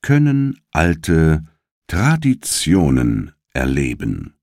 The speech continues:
zum Beispiel die Holzschnitzerei. In den Restaurants gibt es traditionelles Essen mit Produkten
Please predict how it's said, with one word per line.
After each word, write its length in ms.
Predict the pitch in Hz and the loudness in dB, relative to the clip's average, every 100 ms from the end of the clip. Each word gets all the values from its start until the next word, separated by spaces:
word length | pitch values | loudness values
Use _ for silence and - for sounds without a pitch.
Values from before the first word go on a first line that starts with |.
| _ _ _ | _ _ _
zum 400 | - 67 57 57 | -8 -4 -2 -2
Beispiel 880 | 78 80 - - 73 71 73 71 67 _ _ _ _ - | 0 0 -2 -2 0 4 4 2 -2 _ _ _ _ -4
die 260 | 65 - | -2 -2
Holzschnitzerei. 1500 | - - 110 - - - - 73 - - 87 73 60 - - _ _ _ _ _ _ _ _ _ _ - | -4 -2 -2 -2 -10 -10 0 0 0 -2 -2 -2 -6 -10 -16 _ _ _ _ _ _ _ _ _ _ -2
In 300 | 85 78 71 | 2 2 2
den 340 | 69 65 64 | 0 -2 -2
Restaurants 1040 | 60 76 - 69 65 64 95 113 - - - _ _ _ _ | -2 -4 -4 -6 -4 -2 0 -2 -4 -12 -14 _ _ _ _
gibt 400 | - 101 - - | -4 -2 -4 -6
es 460 | - 92 80 - - _ _ _ _ - | -2 -2 -2 -6 -12 _ _ _ _ -10
traditionelles 1500 | - 113 147 127 110 - 78 69 73 80 82 80 - - - _ - | -4 -2 0 -2 -2 -4 0 4 4 4 2 0 -6 -12 -18 _ -8
Essen 560 | 80 - 52 50 - _ _ _ _ _ - | -6 -6 -8 -8 -10 _ _ _ _ _ -4
mit 400 | 67 64 - - | -2 0 -4 -12
Produkten 1000 | - - 104 - - - 85 82 82 | -6 -2 -2 -4 -8 -2 2 2 2